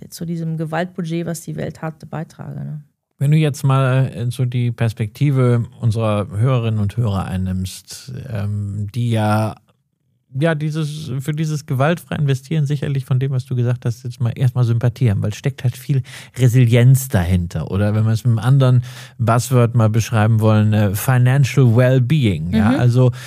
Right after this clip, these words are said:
Speaker 2: äh, sich, sich gut zu fühlen, äh, gerade auch mit seinem Geld, mit seiner Strategie. Hast du so,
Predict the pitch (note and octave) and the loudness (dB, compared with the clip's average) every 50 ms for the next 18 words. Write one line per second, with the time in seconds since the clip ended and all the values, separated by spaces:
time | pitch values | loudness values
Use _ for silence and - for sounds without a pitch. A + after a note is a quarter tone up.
0 | - - - - - B2 A#2+ A#2+ A#2+ A#2 A2+ B2+ A#2 A2 C#3 C3 - - - A#2 | -18 -20 -14 -8 -4 -2 0 0 0 0 0 0 0 2 2 0 0 -2 -2 0
1 | D3+ C#3+ - - D#3 F#3 G#3+ G#3+ - - - F3+ - - - F#3+ G3 G#3 A3 A3+ | 0 0 0 0 0 0 0 0 -2 -4 -4 -4 -4 -2 0 2 2 4 4 4
2 | A3+ A#3 A#3 A#3 G3+ E3 D3+ C#3 C3+ A2+ - G2 F#2+ G#2+ B2+ - D3 D3 D#3 E3+ | 2 2 2 0 0 -2 -4 -6 -10 -12 -14 -16 -16 -10 -4 -2 0 0 2 2
3 | F3+ - - D3+ D#3 C3 - C3+ C3+ D3+ F3 C3 - - E3+ E3+ E3 D#3+ D#3 D3+ | 0 0 2 2 0 2 2 4 4 4 2 2 0 -2 0 0 0 0 0 0
4 | D3 C#3+ D3+ D3+ C#3 - C3 A#2 B2+ C3+ C3 - - D3 C3+ C3+ C3 A#2+ - - | 0 0 0 -2 -2 0 2 4 4 4 2 2 0 2 2 2 2 0 0 -2
5 | - A2+ A2 - C3+ B2 A2+ G#2 G2 F#2 G#2+ C#3 C3 - F#3 E3+ D3 D#3+ E3 D#3+ | -4 -4 -2 -2 -4 -4 -2 -2 -2 -2 -2 -2 -4 -2 -4 -2 0 2 2 2